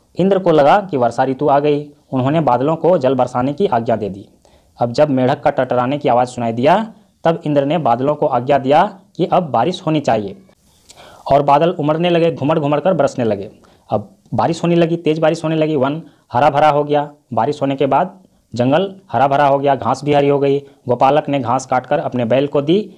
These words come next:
बैल का पेट भर गया, वह जंगल की झाड़ी के पास चरने नहीं गया। अब इस तरह से एक समस्या के कारण कई सारे समस्या का समाधान हो गया। अगर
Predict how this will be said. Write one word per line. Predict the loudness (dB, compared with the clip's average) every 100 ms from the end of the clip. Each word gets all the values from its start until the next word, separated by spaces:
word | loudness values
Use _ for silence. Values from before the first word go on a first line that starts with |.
| _ -8
बैल | -2 0 0
का | 0
पेट | 0 0 -2 -4 _
भर | -4 0
गया, | 0 0 -4 _ _ _ _ _ 0
वह | 2
जंगल | 2 0 0
की | -2
झाड़ी | -2 -2 -2
के | -2
पास | 0 0
चरने | -2 -2
नहीं | 0 0
गया। | 0 0 -2 -8 _ -4
अब | -2
इस | 0
तरह | 0
से | 0 0 -2 -2
एक | -4 -2
समस्या | -2 -4 0 -2
के | 0
कारण | 0 0 -2 -4 -12 _ _ _
कई | 0
सारे | 2 2 2
समस्या | 0 -4 -2 -2
का | -2
समाधान | -2 -2 -2 -2
हो | -4
गया। | -6 -10 -18 _
अगर | -2 0 0